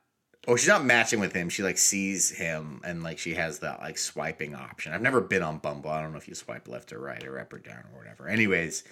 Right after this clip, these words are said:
Matt is single and ready to mingle. Raven,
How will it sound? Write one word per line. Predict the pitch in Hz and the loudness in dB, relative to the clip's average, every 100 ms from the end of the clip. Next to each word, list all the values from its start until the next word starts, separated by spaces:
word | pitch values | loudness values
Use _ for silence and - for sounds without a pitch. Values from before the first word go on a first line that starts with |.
| - - - - _ | -20 -20 -20 -20 _
Matt | 127 156 202 | 6 6 8
is | |
single | - 185 175 165 | 8 10 10 10
and | 151 | 8
ready | 143 147 | 6 6
to | - 139 | 4 4
mingle. | 117 110 107 101 98 - _ _ _ _ _ _ _ _ _ _ _ _ - | 6 6 6 6 4 -2 _ _ _ _ _ _ _ _ _ _ _ _ 0
Raven, | 120 127 139 143 139 135 131 | 6 8 8 6 4 0 -4